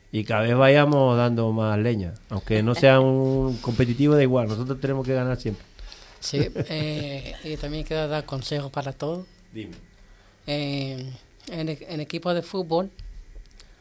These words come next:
Speaker 3: había mucho hombre, ¿no?
Speaker 1: Mucho hombre.
Speaker 3: Sí. Y tengo que dar consejos para todos. Eh, también puede, también puede jugar, eh, fútbol con las mujeres.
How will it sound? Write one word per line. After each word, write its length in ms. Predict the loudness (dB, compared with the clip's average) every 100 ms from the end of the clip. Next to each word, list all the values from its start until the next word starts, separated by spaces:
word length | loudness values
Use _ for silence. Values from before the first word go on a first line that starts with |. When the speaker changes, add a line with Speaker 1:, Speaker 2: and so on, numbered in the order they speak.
| _ -10
Speaker 3:
había 280 | -6 -4
mucho 300 | -4 -4 -4
hombre, 240 | -4 -4 -6
¿no? 160 | -8 -12 _ -20 -20 _ _
Speaker 1:
Mucho 280 | -6 0 2
hombre. 300 | 2 -2 -6
Speaker 3:
Sí. 200 | -10 -12 _ _ -20 -20 -20 -14
Y 840 | -8 -6 -4 -4 -4 -4 -6 -8 -12 -12
tengo 240 | -12 -10
que 140 | -6 -4
dar 240 | -4 -6
consejos 420 | -8 -10 -6 -6
para 200 | -6 -10 -6
todos. 360 | -6 -6 -8 -18 _ -20 -20 _ -20 -20 _ -20 -20 -14
Eh, 280 | -8 -6 -6 -6
también 300 | -4 -4 -2
puede, 300 | -2 -2 -2
también 320 | -4 -4 -4
puede 180 | -4 -4
jugar, 340 | -2 0 0
eh, 280 | -2 -4 -6
fútbol 520 | -6 -8 -2 -2 -2 -8 -16 -16 -6
con 160 | -4
las 100 | -2
mujeres. 420 | -4 -6 -8 -8